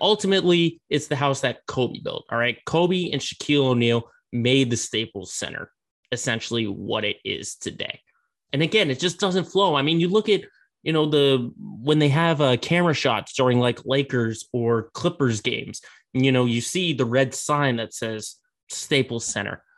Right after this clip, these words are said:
Now you're gonna see Crypto dot com Arena, okay? Those are just things that flow, you know? I compare it to, like, you know, when the Boston Garden became the T D Garden. They started with T D Bank North Garden, then it went to T D Garden.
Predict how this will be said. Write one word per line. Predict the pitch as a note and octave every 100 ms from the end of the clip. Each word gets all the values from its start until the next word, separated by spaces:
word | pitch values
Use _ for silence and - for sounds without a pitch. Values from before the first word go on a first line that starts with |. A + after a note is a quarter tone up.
| _ _ -
Now | C3
you're | D#3+ F3
gonna | E3 D#3+
see | C3 - - D3 C3+ -
Crypto | - - D#3 D#3 - D#3 D#3 C3
dot | C3+ C3 B2+ -
com | - B2 B2 A#2+ -
Arena, | A2 G#2 F2+ - -
okay? | A2+ C#3+ C#3+ C#3 - - -
Those | A3 C4
are |
just | C4 C4+ -
things | A3 G#3+ G#3
that | F3 E3 -
flow, | - E3 A2 F2 A2+
you | C3+
know? | C#3 C#3 - - -
I | F3
compare | A#3 G3+ A3
it | G#3+ G#3+
to, | F#3+
like, | E3 D3 D3+
you |
know, | C#3+ C3+
when | B2 A#2+
the |
Boston | - B2 C3 - C#3
Garden | C3 C3 C3+
became | A2+ - A#2 A2+
the | -
T | - C#3+
D | C3+
Garden. | B2 A#2+ A#2+ A#2+ - _ -
They | B2
started | - D#3 D3+ C#3+
with | C3+
T | - C#3
D | C3
Bank | A#2 A#2+ -
North | A#2+ C3+ C#3 -
Garden, | C#3+ C#3 C#3 C3+
then | A#2+
it | B2
went | B2 A#2
to | -
T | - C#3
D | C3 B2+
Garden. | B2+ B2+ B2 A#2+